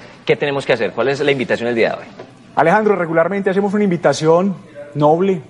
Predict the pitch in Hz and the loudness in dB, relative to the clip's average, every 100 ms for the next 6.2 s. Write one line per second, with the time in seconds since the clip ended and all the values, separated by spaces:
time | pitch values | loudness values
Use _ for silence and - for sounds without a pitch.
0 | - _ _ _ - 131 - 131 127 131 | -20 _ _ _ -20 -20 -8 -6 0 0
1 | 131 147 156 117 123 160 147 - _ _ | 0 -2 2 2 2 -4 -14 -20 _ _
2 | 117 127 127 - - _ _ _ _ _ | -2 -2 -4 -12 -20 _ _ _ _ _
3 | _ _ _ 165 - 151 139 156 160 156 | _ _ _ -8 -2 -2 0 0 0 -4
4 | - _ _ _ _ _ _ _ _ - | -12 _ _ _ _ _ _ _ _ -8
5 | 120 175 151 101 - 143 - - 170 180 | -4 -4 -6 -6 -2 0 -2 -2 0 2
6 | 180 | 0